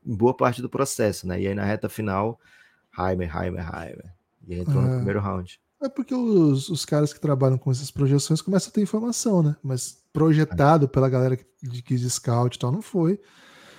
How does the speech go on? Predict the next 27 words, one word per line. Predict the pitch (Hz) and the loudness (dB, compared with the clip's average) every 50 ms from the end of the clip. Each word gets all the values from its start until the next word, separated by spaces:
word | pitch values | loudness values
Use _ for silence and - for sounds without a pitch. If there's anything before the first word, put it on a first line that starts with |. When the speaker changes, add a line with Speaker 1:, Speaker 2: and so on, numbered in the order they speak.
| - _ _ _ _ _ _ - | -20 _ _ _ _ _ _ 2
Speaker 2:
Mas | 139 139 143 135 147 | 6 6 8 8 8
um | 156 | 6
achado | 175 175 - - 185 180 170 165 | 6 6 4 4 4 4 4 2
do | 196 | 0
Miami | 196 208 233 240 220 214 233 226 226 | -4 -4 -4 -4 -4 -4 -4 -4 -4
aí, | 214 196 208 | -4 -2 -2
né? | 202 180 185 | -2 -2 -2
O | 180 175 175 156 185 170 143 | -2 -4 -4 -4 -4 -2 0
Miami | 135 135 135 135 135 147 143 | 0 2 2 2 2 0 0
também | - 151 151 170 175 | 0 2 2 2 2
acha | 170 185 165 - - 185 | 2 0 0 -2 -4 -8
no | 214 254 | -8 -4
draft, | 254 226 196 202 190 - - - - | -2 0 0 0 -2 -4 -6 -8 -8
né? | 131 127 131 151 | -6 -6 -6 -4
E | 160 139 135 | -4 -2 0
é | 131 131 | 0 2
legal | 143 156 160 156 160 | 0 2 2 0 2
quando | - 170 165 151 | 4 4 4 4
você | - 160 | 4 4
acha | 156 143 - 170 | 4 4 4 2
no | 160 175 | 2 2
draft | 160 160 156 160 180 180 - - | 4 4 4 4 4 2 0 -6
que, | - | -16
pô, | - - 254 220 190 | -10 -6 -4 -2 -2
o | 156 143 147 - _ _ _ | -2 -4 -6 -12 _ _ _
cara | - 143 139 151 | -6 -4 -2 -2
é | 175 202 220 240 254 254 | -4 -4 -6 -6 -8 -10